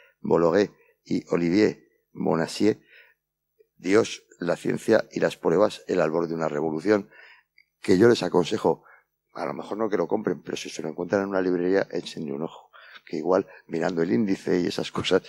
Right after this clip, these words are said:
<laughs> terminan llevándoselo a casa. Yo todavía no me lo llevo a casa, <laughs> pero, eh, lo he visto ya una, a, unas cuantas veces y me ha llamado mucho la atención por eso, porque realmente dices,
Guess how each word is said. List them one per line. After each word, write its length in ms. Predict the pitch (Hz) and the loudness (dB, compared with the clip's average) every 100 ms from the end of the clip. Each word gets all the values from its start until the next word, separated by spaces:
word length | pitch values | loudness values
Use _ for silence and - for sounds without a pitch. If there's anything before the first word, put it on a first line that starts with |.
| - | -10
<laughs> 120 | - | -8
terminan 440 | 82 - 110 90 | -6 -2 -2 0
llevándoselo 580 | 85 85 87 - - 85 | 4 4 6 2 2 0
a 80 | 65 | 0
casa. 300 | - - - - - | -2 -4 -12 -14 -14
Yo 160 | - 95 | -8 -4
todavía 260 | 90 90 85 | 0 0 -2
no 80 | |
me 80 | 80 | -4
lo 60 | 76 | -4
llevo 200 | 73 69 | -2 -4
a 80 | 76 | -6
casa, 260 | - - - - | -12 -16 -18 -20
<laughs> 140 | - | -10
pero, 460 | 104 123 - - - - - - - - | -2 0 2 -2 -6 -12 -6 -6 -4 0
eh, 400 | - - - - _ | 0 0 -8 -14 _
lo 180 | 101 117 | 2 2
he 40 | |
visto 220 | 110 - | 2 2
ya 100 | 101 | 2
una, 120 | 92 92 | 4 2
a, 220 | - 85 | -2 -2
unas 200 | 98 92 | 0 0
cuantas 240 | - 92 95 | 0 4 4
veces 300 | 98 - - | 4 0 2
y 80 | |
me 80 | 104 | 6
ha 40 | 143 | 6
llamado 280 | 143 135 | 4 -2
mucho 200 | 120 117 | -6 0
la 60 | 120 | 2
atención 320 | 107 98 113 | 2 2 2
por 120 | 117 | 4
eso, 160 | 131 135 | 4 2
porque 220 | 98 90 | 2 2
realmente 360 | 85 113 120 120 | 4 4 4 4
dices, 300 | 107 - | 4 0